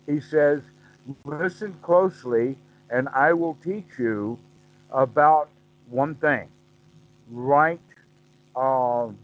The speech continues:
unification of mind with its supports and requisites."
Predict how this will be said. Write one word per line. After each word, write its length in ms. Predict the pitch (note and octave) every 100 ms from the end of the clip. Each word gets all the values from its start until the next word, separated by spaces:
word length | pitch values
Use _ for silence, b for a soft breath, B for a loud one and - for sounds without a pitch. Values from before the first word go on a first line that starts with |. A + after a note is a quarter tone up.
| _ _ _ _ _ _ _ - A#2+
unification 1040 | C#3+ F3+ F3+ D#3+ E3 E3 D#3+ D3+ E3+ D#3
of 140 | D3+ C#3 -
mind 640 | B2+ D3 C#3+ A#2 F2 C#2+ - - _ _ _ _ _ _ _ _ _ _ _ _ _ _ _ _ A2+
with 360 | A#2+ D#3 D#3+
its 200 | E3+ D3+ _ -
supports 760 | E3+ - D#3+ D#3 D3+ D3 _ _ _
and 260 | D3 D3+ C#3+
requisites." 640 | D#3+ D3+ A#2+ G#2+ - D#2+